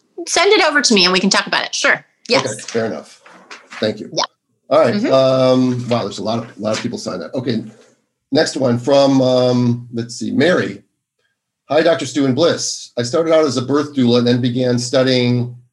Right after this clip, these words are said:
Speaker 2: midwifery. Ultimately, I decided to go back to the doula role as I love being an emotional, physical support to moms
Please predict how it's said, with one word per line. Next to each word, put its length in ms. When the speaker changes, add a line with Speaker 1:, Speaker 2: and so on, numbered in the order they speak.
Speaker 2:
midwifery. 680
Ultimately, 400
I 80
decided 340
to 60
go 140
back 280
to 60
the 80
doula 400
role 340
as 180
I 60
love 300
being 240
an 80
emotional, 520
physical 360
support 460
to 80
moms 480